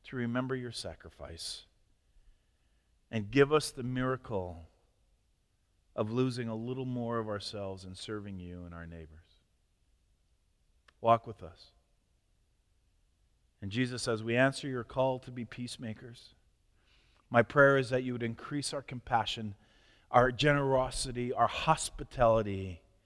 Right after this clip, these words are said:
for the least of your children. So God, give us courage, give us patience, give us a serenity, a, the, the self-honesty and the gentleness of spirit that is needed in a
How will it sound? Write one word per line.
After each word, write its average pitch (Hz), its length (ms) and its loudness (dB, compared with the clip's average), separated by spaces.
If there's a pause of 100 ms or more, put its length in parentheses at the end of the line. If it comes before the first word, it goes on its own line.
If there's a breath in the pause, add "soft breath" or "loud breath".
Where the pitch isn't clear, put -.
(300)
for - 160 -8
the 117 140 -2
least 127 380 -4
of 117 120 -12
your 110 120 -8
children. 78 520 -12
So - 200 -8
God, 135 320 -8
give 147 120 -14
us 147 140 -14
courage, - 680 -8 (520 soft breath)
give 147 160 0
us 151 140 2
patience, 117 640 -2
give 151 160 -8
us - 160 -8
a 139 40 -8
serenity, 127 880 -2
a, 110 140 -2 (360 loud breath)
the, 127 220 4
the 120 180 -4
self-honesty 151 1080 6
and 139 80 0
the 127 80 4
gentleness 147 840 4
of 135 180 -6
spirit 143 760 4 (680 soft breath)
that 131 140 10
is 127 200 2
needed 139 760 4
in 127 160 0
a 120 260 0